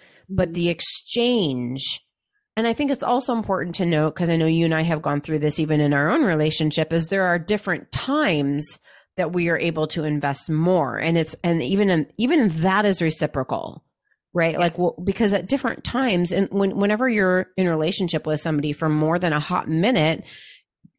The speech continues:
Speaker 1: people are gonna go through seasons where, like, you, you use your hermity, I'm in my hermity,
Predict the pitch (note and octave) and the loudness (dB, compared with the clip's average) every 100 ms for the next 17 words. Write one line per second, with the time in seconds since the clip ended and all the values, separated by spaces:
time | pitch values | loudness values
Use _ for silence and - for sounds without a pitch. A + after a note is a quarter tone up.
0 | - A#3+ A#3+ A3 F#3 F3 E3 F3 E3+ D#3 | -4 -2 0 0 2 0 2 0 0 -2
1 | D3+ G3+ C4+ G#3+ D#3+ D3 D3+ - F3 D#3+ | 0 0 2 2 2 2 0 -2 -2 0
2 | D#3 - D3 D#3 - D#3+ D#3+ D#3 E3 D#3+ | 0 -2 -2 -4 -4 -4 -4 -2 0 2
3 | D#3+ D3+ D#3 C#3+ G3 F3 C#3 B2 G2+ D3+ | 2 2 0 2 0 2 2 0 2 2
4 | D#3 D3+ D3+ F#3+ F3 D3+ D#3+ | 2 2 0 0 0 2 2